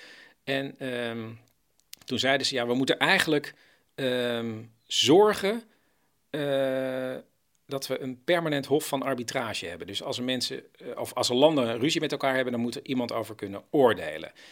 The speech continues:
En toen zijn ze daarmee met dat idee naar, eh, Carnegie gegaan. Toen zeiden, "Ja, goed idee, zet maar een gebouw neer. Ik betaal de bibliotheek. En dan doe ik daar een hele grote bibliotheek vol met rechtspraak in.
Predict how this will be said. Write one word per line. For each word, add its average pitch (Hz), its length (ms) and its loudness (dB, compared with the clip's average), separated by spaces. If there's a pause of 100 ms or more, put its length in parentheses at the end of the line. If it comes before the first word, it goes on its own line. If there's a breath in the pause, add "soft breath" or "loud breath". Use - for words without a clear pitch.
(200 loud breath)
En 120 100 -10
toen 117 120 -6
zijn 131 180 4
ze 117 80 -4
daarmee 110 340 0
met 110 140 -6
dat 131 140 0
idee 113 260 -4
naar, 85 300 -6
eh, 110 180 -14
Carnegie 160 400 -6
gegaan. 143 300 -6
Toen 143 80 -10
zeiden, 113 200 -4
"Ja, 110 140 -2
goed - 240 -4
idee, 131 380 0
zet 151 160 -4
maar 131 100 -2
een 117 60 -2
gebouw 127 280 2
neer. 143 240 -2
Ik 143 100 -4
betaal 135 240 0
de 135 80 -2
bibliotheek. 123 640 0
En 104 60 -6
dan 120 100 -4
doe 123 100 -4
ik 120 60 -8
daar 123 180 0
een 120 60 -2
hele 156 160 0
grote 127 200 -4
bibliotheek 127 580 2
vol 156 220 -2
met 135 160 0
rechtspraak 98 600 -2
in. 85 240 -10